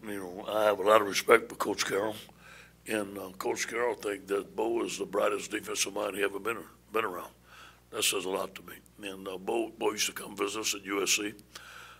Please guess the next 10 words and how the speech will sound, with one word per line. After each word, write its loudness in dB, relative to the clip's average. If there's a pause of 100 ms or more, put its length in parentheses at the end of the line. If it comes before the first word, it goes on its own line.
(120)
Uh, -6 (1080)
when, 0
uh, 0 (380)
Dave 6
was 0 (320)
being 0
mentioned -2
for -2
a -8
job, 0